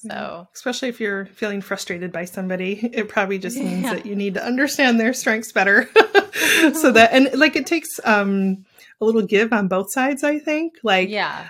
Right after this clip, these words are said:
Speaker 1: I think it's hard to a hundred percent of the time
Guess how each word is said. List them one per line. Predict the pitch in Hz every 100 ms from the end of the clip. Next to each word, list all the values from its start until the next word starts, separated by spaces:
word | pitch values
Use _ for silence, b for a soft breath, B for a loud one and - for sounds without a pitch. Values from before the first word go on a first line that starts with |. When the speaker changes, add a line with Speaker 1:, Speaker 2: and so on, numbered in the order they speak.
| -
Speaker 1:
I | 214
think | 254
it's | 247 240
hard | 202 202
to | 202 196
a |
hundred | 170 - 214 202 196 196
percent | 202 - 185
of | 185
the | 185
time | - 170 180 196 208